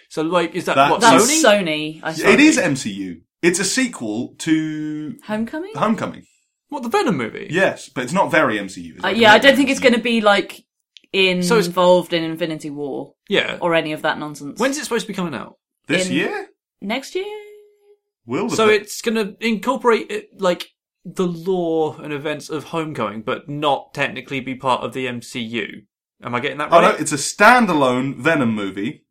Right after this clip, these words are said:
Speaker 1: Right.
Speaker 2: It's got nothing to do with anything.
Speaker 1: No,
Speaker 2: It's
Speaker 1: okay.
Speaker 2: not connected to Homecoming.
Speaker 1: Is Spider-Man in it?
Speaker 2: No.
Speaker 1: What's
Speaker 2: This
Speaker 1: the
Speaker 2: movie
Speaker 1: point,
Speaker 2: might,
Speaker 1: then?
Speaker 2: this movie might suck.
Speaker 1: <laughs> Quite possibly. I don't think Tom Hardy's gonna be enough to save this.
Speaker 2: Uh,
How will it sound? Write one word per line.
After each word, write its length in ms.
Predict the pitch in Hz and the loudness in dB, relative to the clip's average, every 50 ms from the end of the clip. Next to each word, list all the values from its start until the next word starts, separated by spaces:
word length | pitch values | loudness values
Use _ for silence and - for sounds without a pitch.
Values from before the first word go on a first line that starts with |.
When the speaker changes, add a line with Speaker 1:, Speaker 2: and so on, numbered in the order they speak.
| _ _ _ - | _ _ _ -10
Speaker 1:
Right. 300 | - 117 113 127 135 - _ _ _ | -8 -4 -4 -4 -4 -6 _ _ _
Speaker 2:
It's 80 | - - | -8 -2
got 160 | - 156 151 | 0 2 4
nothing 280 | 175 190 202 240 240 | 4 6 6 6 4
to 80 | 202 233 | 2 0
do 60 | 240 | 0
with 80 | 240 226 | 0 0
anything. 520 | 190 - - 156 165 180 190 196 _ _ _ _ _ _ _ _ _ | 2 0 0 0 -2 -4 -4 -8 _ _ _ _ _ _ _ _ _
Speaker 1:
No, 220 | - 151 156 175 - | -2 -2 -2 -2 -4
Speaker 2:
It's 140 | - - - | -6 -4 0
Speaker 1:
okay. 120 | 143 147 - | 2 4 8
Speaker 2:
not 260 | 160 202 247 - - | 10 10 10 8 6
connected 340 | - 220 240 233 - - - | 2 2 2 2 0 -4 -4
to 80 | 247 247 | 0 2
Homecoming. 600 | 208 156 139 135 135 120 117 117 139 180 180 - _ _ _ _ _ _ _ - | 2 2 2 2 0 0 0 0 -2 -4 -6 -12 _ _ _ _ _ _ _ -14
Speaker 1:
Is 80 | - | -8
Spider-Man 400 | - - 156 147 151 147 139 127 | -2 2 2 4 4 4 2 2
in 160 | - 123 139 220 | 2 0 0 0
it? 220 | 381 359 - _ _ - | -2 -8 -10 _ _ -4
Speaker 2:
No. 500 | 135 143 139 135 123 127 151 - - - _ _ _ _ _ - - | 2 4 6 6 6 6 4 2 -2 -8 _ _ _ _ _ -14 -6
Speaker 1:
What's 180 | 139 151 175 175 | -2 0 0 2
Speaker 2:
This 20 | |
Speaker 1:
the 60 | 175 | 2
Speaker 2:
movie 80 | 190 185 180 | 2 4 6
Speaker 1:
point, 100 | 147 135 | 6 6
Speaker 2:
might, 80 | 170 170 | 6 6
Speaker 1:
then? 300 | 127 123 139 180 208 - - | 4 4 0 0 -4 -6 -8
Speaker 2:
this 180 | 147 - - 180 | -6 -6 -4 -2
movie 180 | 165 156 151 | -2 -2 0
might 220 | 147 139 131 127 127 | 2 2 2 2 0
suck. 500 | - 117 92 - - - - - - _ - 185 - - - | -4 -6 -8 -8 -10 -14 -14 -14 -10 _ 2 4 4 4 6
Speaker 1:
<laughs> 300 | - 214 - - 196 - | 6 4 6 4 0 0
Quite 300 | - 208 190 180 190 190 | 2 6 6 6 6 6
possibly. 400 | - 156 151 143 131 131 120 117 120 - - - - - | 2 0 0 0 -2 -4 -4 -6 -6 -10 -16 -16 -10 -4
I 80 | - 165 | -2 0
don't 160 | 180 196 175 | 2 2 4
think 420 | - 190 165 147 143 - - - | 4 2 0 -2 -8 -14 -10 -2
Tom 160 | - 180 165 147 | 4 4 4 6
Hardy's 320 | 147 156 156 147 143 131 | 8 8 8 8 6 2
gonna 140 | 120 147 143 | 0 -2 0
be 100 | 120 135 131 | 0 0 0
enough 180 | 123 127 123 - | 0 0 -4 -4
to 80 | 123 | -10
save 480 | 113 - 139 135 127 131 123 110 113 98 | -6 -2 0 0 2 0 -2 -4 -6 -8
this. 360 | 113 110 110 - - - - - | -8 -6 -6 -8 -10 -10 -8 -6
Speaker 2:
Uh, 240 | 214 240 247 - | -2 -2 -2 -2